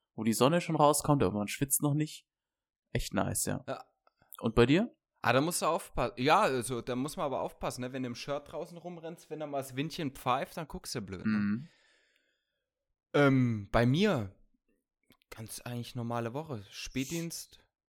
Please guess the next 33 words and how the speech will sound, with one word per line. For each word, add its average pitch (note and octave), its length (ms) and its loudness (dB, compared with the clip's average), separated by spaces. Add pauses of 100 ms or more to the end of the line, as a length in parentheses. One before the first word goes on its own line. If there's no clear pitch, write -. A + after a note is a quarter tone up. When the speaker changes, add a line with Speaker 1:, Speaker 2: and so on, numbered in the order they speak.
(220)
Speaker 2:
Nachtdienst D3 680 -4
dann. D#3+ 260 -6 (160)
Also A#2 180 -10
ich - 100 -10
bin C3 140 0
jetzt B2 200 -6
grad B2+ 200 -8
immer C#3 180 -2
noch C#3 160 -4
in C#3+ 100 -6
den C#3 120 -4
Nächten. C#3 420 -10 (1080)
Hab - 220 -4
zwei B2 300 2
von B2+ 220 -2
vier B2 240 -2
hinter C#3 280 -2
mir, C3 200 0
es B2+ 140 -4
läuft B2 260 -2
alles B2 260 -6
eigentlich A#2 240 -6
ganz A2+ 260 -6
gut. C#3+ 280 -6 (920)
Puh, - 140 -2
kann A2 180 -4
mich A2+ 100 -2
nicht C3 180 -6
beklagen. G3 380 6
Danach C3 520 4
steht - 360 -2
was D3 280 2
an? A3+ 280 0